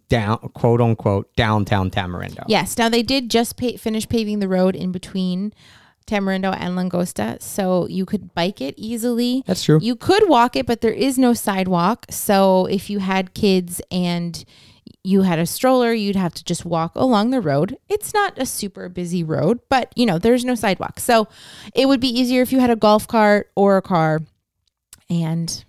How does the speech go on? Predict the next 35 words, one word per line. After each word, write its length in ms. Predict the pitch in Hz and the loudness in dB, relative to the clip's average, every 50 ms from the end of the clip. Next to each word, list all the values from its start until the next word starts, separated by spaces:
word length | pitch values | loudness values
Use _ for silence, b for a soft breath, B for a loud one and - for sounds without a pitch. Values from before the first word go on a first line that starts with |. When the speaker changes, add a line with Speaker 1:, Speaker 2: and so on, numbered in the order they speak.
| _ _ | _ _
Speaker 2:
yeah, 200 | - 269 247 - | -6 -6 -4 -4
it's 180 | - 208 214 - | -2 -2 0 2
a 60 | 247 | 2
really 320 | 226 254 277 269 240 220 202 | 2 2 2 2 2 2 2
nice 340 | 196 208 208 214 202 - - | 2 2 2 2 0 -4 -6
little 420 | - 190 196 208 214 202 202 202 | -8 -4 0 2 2 4 2 2
town, 340 | 196 - 214 202 190 202 214 | 0 0 0 2 2 2 2
though. 120 | 220 233 | 2 2
N-, 200 | 240 220 208 196 - _ | 2 2 0 -2 -4 _
not 300 | - 214 233 233 226 208 - | 0 2 4 4 2 2 2
as 260 | 190 214 214 208 214 | 2 2 2 2 2
much 240 | 214 208 - - - | 0 -2 -2 -2 -2
going 280 | - 214 214 208 196 | 0 2 2 2 2
on 200 | 190 190 196 214 | 0 0 0 0
and 120 | 226 226 202 | 0 0 0
only 360 | - 196 190 196 190 190 190 - - | 0 0 0 0 0 -2 -2 -4 -4
a 80 | 196 202 | -6 -6
few 560 | - - 208 208 208 208 202 208 214 220 - _ _ _ _ _ _ _ - | -6 -6 -4 -2 0 2 2 2 2 0 -2 _ _ _ _ _ _ _ 0
restaurants. 720 | 220 220 233 - - - 226 226 240 240 254 - - - - - | 0 0 0 0 -2 -2 0 2 2 0 -2 -4 -8 -12 -12 -12
So 720 | - - - - - 214 202 196 185 175 175 175 180 - b b b b | -12 -10 -4 2 2 4 6 6 6 6 6 4 2 0 b b b b
Speaker 1:
Yeah, 180 | b 127 110 110 | b 0 4 4
I 80 | 269 | 4
think 180 | - - 127 120 | 4 4 4 4
Speaker 2:
we 60 | 262 | 4
Speaker 1:
there's 260 | 262 107 104 247 247 | 4 4 2 2 0
four 800 | - - - - - - - - - 110 104 104 107 107 104 104 | -4 -8 -14 -18 -16 -16 -10 -4 -2 0 2 2 4 4 2 2
restaurants 580 | 101 101 98 95 - - 104 98 98 101 - - | 2 0 -2 -4 -4 -2 -2 -2 -2 -2 -2 -4
in 80 | 101 | -2
Langosta, 560 | 95 95 95 92 98 98 98 95 - - 120 | -2 -2 -2 0 0 0 0 0 0 0 0
maybe. 340 | 113 113 113 117 123 120 131 143 | 2 2 2 2 2 2 2 4
Speaker 2:
Yeah, 360 | - 214 202 180 151 160 170 | 4 4 4 2 0 -2 -2
we 180 | 190 226 240 | 0 2 4
were 140 | 240 226 220 | 4 4 4
much 240 | 214 208 196 196 - | 4 2 2 0 0
happier 720 | 208 202 196 190 - 202 196 185 185 180 175 170 175 180 | 0 0 0 0 0 0 2 2 4 4 2 2 0 -2